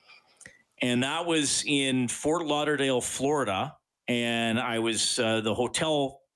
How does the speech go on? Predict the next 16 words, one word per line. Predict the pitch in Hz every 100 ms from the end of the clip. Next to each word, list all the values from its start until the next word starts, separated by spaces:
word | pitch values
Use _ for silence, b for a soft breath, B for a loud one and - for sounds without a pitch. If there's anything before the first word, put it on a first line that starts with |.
| _
was | 127 120
in | 117
Fort | 107 123 113
Lauderdale | 117 110 107 104
for | 107 117
the | 110
N |
H | 120 110
L | 113
draft, | 95 120 117 104 -
which | 113
was | 107
held | - 135 123
in | 107
Sunrise, | - 147 156 107 104
Florida. | - 104 98 107